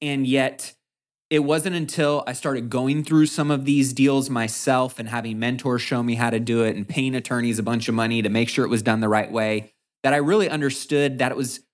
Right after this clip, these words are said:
overall very simple, which is why I made this seller finance series for you guys. So you can go and watch all of the videos in sequence to get the full breakdown on this.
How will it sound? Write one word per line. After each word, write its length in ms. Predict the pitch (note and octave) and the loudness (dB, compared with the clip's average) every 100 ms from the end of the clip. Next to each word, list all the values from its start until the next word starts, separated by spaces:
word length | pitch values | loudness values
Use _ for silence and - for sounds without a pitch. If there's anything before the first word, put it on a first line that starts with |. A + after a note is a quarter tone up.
| _ _ - | _ _ 0
overall 760 | E3+ G#3+ D#3+ C3+ D3 F#3+ - - _ _ | 2 2 0 2 2 0 -4 -14 _ _
very 220 | C#3+ D#3 C3+ | 0 0 0
simple, 580 | - C#3+ B2+ D#2+ - _ - | -4 -6 -6 -10 -12 _ -4
which 160 | C3+ | -2
is 100 | C3+ | -2
why 180 | C3 C#3+ | 0 2
I 40 | C3+ | 2
made 240 | C3+ B2+ | -2 -4
this 140 | A2+ | -6
seller 240 | - A#2+ A2 | -2 -2 -2
finance 380 | A#2 G#2+ G#2 - | -6 -6 -6 -4
series 280 | A#2 A2 | -2 -2
for 100 | - | -2
you 120 | A2+ G#2+ | -2 0
guys. 240 | G#2 - | 0 2
So 60 | C3+ | 0
you 40 | |
can 100 | D#3+ | 2
go 140 | F#3 | 2
and 100 | E3 | 2
watch 240 | C3+ C3+ - _ | 2 0 -2 _
all 300 | B2 C#3 D#3+ | -4 0 0
of 140 | D3+ C#3 | 0 -2
the 280 | C3 A#2 - _ _ - | -4 -4 -10 _ _ -2
videos 640 | D3 C#3 C#3 C3 B2+ - - | 2 4 4 2 -2 -4 -2
in 180 | D3+ | -2
sequence 680 | D3 - D#3 - D3 C#3 C3+ | -2 -2 -2 0 0 2 -2
to 100 | - | -2
get 220 | C#3 - - | -2 -2 -2
the 140 | C3 | -4
full 240 | A#2 D3+ C3 | -2 0 0
breakdown 720 | B2 B2+ B2+ C3+ A#2+ A#2+ A2 _ _ _ - | 2 0 0 -2 -2 -2 -6 _ _ _ -2
on 240 | B2+ C3+ | 0 0
this. 380 | C#3+ D#3+ - - | -2 -4 -6 -14